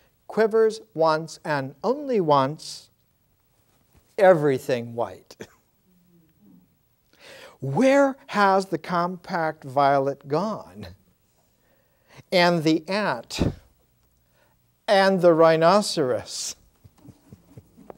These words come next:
So you can see what an enormously great artist Kandinsky was in the face of all of it, because he had seen it all. Being Russian, he'd not only seen World War One, he'd seen the Russian Revolution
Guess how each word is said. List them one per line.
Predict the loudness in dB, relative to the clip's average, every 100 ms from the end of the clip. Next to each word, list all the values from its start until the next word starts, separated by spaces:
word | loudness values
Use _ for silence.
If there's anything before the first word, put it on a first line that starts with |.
| _ _ _ _ -20 _ _ _ _ _ _ _ _ _ -20 -20 _ _
So | -4
you | -2
can | -2
see | 0 0
what | 2 0
an | -2 -6
enormously | -2 0 0 -4 -2 -2 -4 -10 -18 -20 -10
great | -6 -6 -8 -14 _ _ _ _ _
artist | -8 -8 -8 -14 -10
Kandinsky | -12 -10 -12 -12 -16 -14
was | -14 -14 -18 -20 _ _ -20 _ _ _ _ _
in | -10 -8
the | -8
face | -4 -4 -4 -6
of | -4
all | -2 -4
of | -6
it, | -14 -18 _ _ _ _ _ _ _ _ _ -10
because | -6 -4
he | -4
had | -4
seen | -6 -10 -8
it | -8
all. | -8 -10 -16 -12
Being | -12 -12 -18
Russian, | -12 -12 -8 -10 -10
he'd | -14 -12
not | -10
only | -10 -12
seen | -12 -12 -12
World | -12 -12 -12
War | -14 -14
One, | -14 -14
he'd | -16
seen | -14 -14 -14
the |
Russian | -12 -14 -12 -16
Revolution | -14 -14 -14 -16 -16 -18 -20